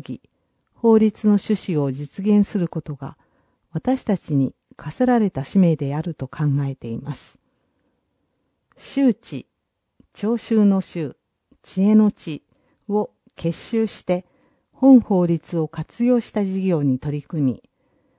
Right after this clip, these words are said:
将来にわたる本市の活性化を見据えた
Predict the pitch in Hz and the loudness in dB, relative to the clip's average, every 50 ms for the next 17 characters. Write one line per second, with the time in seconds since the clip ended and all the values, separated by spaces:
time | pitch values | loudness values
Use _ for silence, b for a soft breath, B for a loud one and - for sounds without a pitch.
0 | _ _ _ _ - - 220 208 196 180 175 165 156 143 143 143 143 147 151 - | _ _ _ _ -8 -4 -2 0 0 2 2 2 2 4 4 2 2 0 -2 -4
1 | 165 151 156 151 - - _ _ - - 262 277 269 254 - - 165 151 135 - | -6 -6 -6 -8 -8 -12 _ _ 0 4 8 8 8 8 6 2 0 0 0 -2
2 | - 156 - - - 240 240 220 - - 214 208 202 196 185 185 - - - 196 | -4 -8 -12 -4 -2 -2 -2 -2 -2 -4 -2 0 0 2 2 0 0 -2 -4 -4
3 | 170 156 - - 139 - | -4 -4 -6 -8 -10 -10